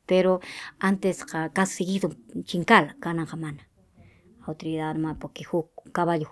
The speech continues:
une chinkalul. Wa, kay frente altupa, mm, va, sitik, latekulula, ah, caballo, chinkalo. Y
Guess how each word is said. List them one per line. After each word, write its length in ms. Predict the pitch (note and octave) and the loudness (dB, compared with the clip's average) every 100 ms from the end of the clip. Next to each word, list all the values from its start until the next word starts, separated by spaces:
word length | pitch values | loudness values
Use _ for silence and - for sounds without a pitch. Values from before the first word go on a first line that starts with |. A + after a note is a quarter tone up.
| - | -12
une 360 | - F3+ E3+ E3 | -10 -6 -6 -4
chinkalul. 520 | - F3 G#3+ D#3+ - _ _ _ _ _ _ - - | -2 2 4 4 2 _ _ _ _ _ _ -20 -14
Wa, 200 | F3 - | -14 -10
kay 180 | - G3 | -2 0
frente 360 | E3 A#3+ A#3 A#3+ - | 8 8 8 6 2
altupa, 500 | A3 G3+ A#3+ - F3+ - - _ _ _ | 0 0 -4 -4 -8 -10 -16 _ _ _
mm, 520 | D#3+ C#3+ B1 G#2 D#3+ F3+ | -8 -8 -8 -10 -6 -2
va, 260 | E3+ D#3+ - - - - | 0 -2 -6 -20 -20 -8
sitik, 380 | - F#3+ F#3 - D3+ - - - | -2 -2 -2 -6 -10 -10 -16 -16
latekulula, 920 | - D#3 E3 F#3 - A3+ B3 F3 D#3 - - - | -10 -2 0 0 4 8 10 10 6 -8 -18 -10
ah, 120 | B2 - - | -10 -10 -4
caballo, 460 | D#3+ G#3+ B3 - - - _ _ - | 4 8 8 6 -6 -20 _ _ -16
chinkalo. 580 | - F#3 F#3 A3 E3 E3 - - _ - - _ _ - | -4 -2 4 4 4 0 -16 -20 _ -20 -20 _ _ -8
Y 600 | D#3 D#3 D#3 D#3 D#3 | -6 -4 -4 -4 -6